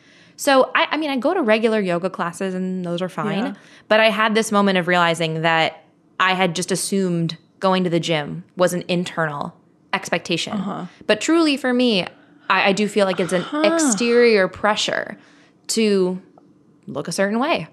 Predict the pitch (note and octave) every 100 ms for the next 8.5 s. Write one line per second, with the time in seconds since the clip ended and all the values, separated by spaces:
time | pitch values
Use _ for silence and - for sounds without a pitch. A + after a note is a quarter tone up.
0 | _ A#3 A3 G#3 F#3+ F#3 - - - F3+
1 | F#3 F#3+ G3+ G3+ - - _ _ E3+ E3+
2 | D4+ E4 B3+ C4 C4+ C4+ C#4 A3+ C4 F#4
3 | D4 A#3 G3 A3 C#4 - B3 B3 B3 A3+
4 | A3 G#3 G3+ G#3+ G#3 A#3 G#3+ G3 - -
5 | - - G3 G#3 G#3+ G#3+ G#3 F#3+ G3+ G3
6 | G3 D3 - - G#3 F#3+ - _ _ _
7 | _ - - A#3+ C4 C#4 C4 B3 B3 A3
8 | G#3 - F3 - -